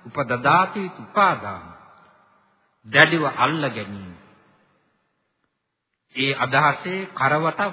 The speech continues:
බැස ගැනීම. ඒක තමයි උපාදාන. උපාදාන කිරීම තමයි එක අතකින් වැරදිම දේ. දෘෂ්ටියක් ඇති කරගත්තා,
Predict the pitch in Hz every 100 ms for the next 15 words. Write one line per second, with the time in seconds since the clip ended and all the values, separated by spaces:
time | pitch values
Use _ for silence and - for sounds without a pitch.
0 | - 107 131 269 156 107 101 92 90 -
1 | _ _ _ _ _ _ _ _ _ _
2 | _ _ _ _ _ _ _ _ _ 143
3 | 151 143 - 131 123 120 120 110 147 123
4 | 110 98 92 85 - _ _ _ _ _
5 | _ _ _ _ _ - 143 190 214 226
6 | 196 180 160 139 - 147 196 190 156 -
7 | 131 156 220 - - - - _ _ _
8 | _ _ - 127 160 139 - 127 180 160
9 | 113 127 165 143 98 87 87 - _ _
10 | _ _ _ _ _ _ _ _ _ _
11 | _ - 156 156 - 160 147 - - 117
12 | 120 143 139 139 147 - 185 196